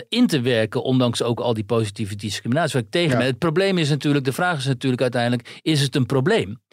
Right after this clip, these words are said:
Speaker 1: Is
Speaker 2: Ja.
Speaker 1: het een probleem in een overwegend toch nog altijd blanke samenleving dat dit het geval is? En dan denk ik, ja, niet per se. Hè? En als je de, de guts hebt en de, de, de energie zoals zo'n ILAF dan.
Speaker 2: Mhm.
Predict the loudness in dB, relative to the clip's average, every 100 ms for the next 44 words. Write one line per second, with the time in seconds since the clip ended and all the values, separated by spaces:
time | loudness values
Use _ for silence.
0 | -20 -20 -4 0 2 2 0 0 0 0
1 | 2 2 2 0 0 2 4 2 2 2
2 | 2 0 -2 -6 -4 0 0 0 0 0
3 | -2 -2 -2 -4 -2 -2 -2 -4 -2 -2
4 | -2 -2 -6 -8 -8 -10 -12 -20 -12 -4
5 | -2 -2 -4 -6 -6 0 2 2 -2 0
6 | 2 2 2 -2 -4 -6 -4 -4 -4 -6
7 | -6 -6 -8 -10 -16 -20 -20 -20 -4 0
8 | 0 0 -2 -2 -2 -4 -4 -2 -2 -4
9 | -12 -8 -6 -2 -2 0 -2 -2 -6 -8
10 | -4 -2 -2 -4 -6 -6 -6 -6 -6 -8
11 | -10 -4 0 2 2 2 2 2 0 0
12 | 0 0 0 -2 -4 -2 -6 -8 -10 -10
13 | -12 -8 0 2 2